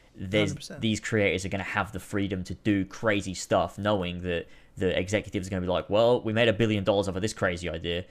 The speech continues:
Speaker 1: so just do whatever you want, because clearly peop-, we can, we can make money." Um,
Speaker 2: Yeah.
Speaker 1: so
Speaker 2: Yeah.
Speaker 1: it makes it really exciting,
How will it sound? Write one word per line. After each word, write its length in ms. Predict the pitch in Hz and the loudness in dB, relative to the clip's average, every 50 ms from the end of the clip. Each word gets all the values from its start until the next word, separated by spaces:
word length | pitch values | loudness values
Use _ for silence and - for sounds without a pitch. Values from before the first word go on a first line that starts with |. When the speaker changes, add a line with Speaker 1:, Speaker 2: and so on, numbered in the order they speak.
| - - | -16 -18
Speaker 1:
so 440 | - - - 92 85 85 87 87 85 - - - | -12 -6 0 2 2 2 2 2 0 -4 -8 -12
just 140 | - 101 - | -10 -6 -2
do 80 | 110 | 0
whatever 160 | 98 92 90 90 | 0 0 0 0
you 100 | 87 90 | -2 -2
want, 220 | 101 101 - - | -4 -4 -4 -6
because 200 | 98 - 87 - | -8 -10 -10 -8
clearly 260 | - - 92 85 87 | -4 -4 -2 -2 -2
peop-, 220 | - - 85 - - - | -4 -6 -6 -6 -8 -10
we 100 | - 90 | -10 -8
can, 120 | - 92 | -6 -4
we 100 | 101 107 | -4 -2
can 80 | 104 95 | -2 -2
make 140 | 87 78 90 | -4 -4 -4
money." 260 | 92 80 78 - - - - - - - - - | -6 -6 -6 -10 -14 -18 -20 -20 -20 -18 -8 -4
Um, 380 | - 92 90 85 87 85 85 175 | 0 0 2 2 0 -2 -2 0
Speaker 2:
Yeah. 360 | 175 175 170 165 160 143 135 - - | 2 4 6 4 4 2 0 -6 -12
Speaker 1:
so 340 | - - - - 87 87 87 | -16 -12 -6 -2 -2 0 0
Speaker 2:
Yeah. 200 | 87 85 87 87 90 - - - - - - - | 0 -2 -2 -4 -8 -12 -18 -20 -20 -16 -10 -4
Speaker 1:
it 80 | 101 113 | 0 2
makes 220 | 123 123 - - | 2 2 2 0
it 80 | 113 107 | 0 0
really 140 | 107 104 | 2 0
exciting, 400 | 98 101 - 113 104 90 87 85 | 0 0 0 0 0 0 -2 -4